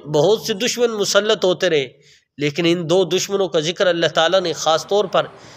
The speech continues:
اس لیے فرمایا کہ ان کے حملوں میں انہیں سب سے زیادہ نقصان اٹھانا پڑا، اور ان میں سے پہلا دشمن یعنی بخت نصر ان پر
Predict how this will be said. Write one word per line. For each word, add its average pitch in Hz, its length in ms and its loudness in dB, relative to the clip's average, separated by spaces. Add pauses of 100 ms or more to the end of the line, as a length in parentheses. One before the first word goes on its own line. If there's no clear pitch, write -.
(180)
اس 226 220 -2
لیے 226 200 2
فرمایا 185 480 4
کہ 214 120 -6
ان 185 120 0
کے 170 160 0
حملوں 190 340 2
میں 180 160 -2 (540)
انہیں 190 280 -2
سب 254 380 2
سے 233 180 2
زیادہ 185 320 2
نقصان 180 460 0
اٹھانا 160 340 0
پڑا، 139 240 -4 (520)
اور 156 260 2
ان 214 160 0
میں 196 180 2
سے 185 140 -2 (120)
پہلا 254 260 4
دشمن 196 440 -2
یعنی 185 260 2
بخت 175 360 -4
نصر 196 440 0 (420)
ان 175 120 -4
پر 185 240 0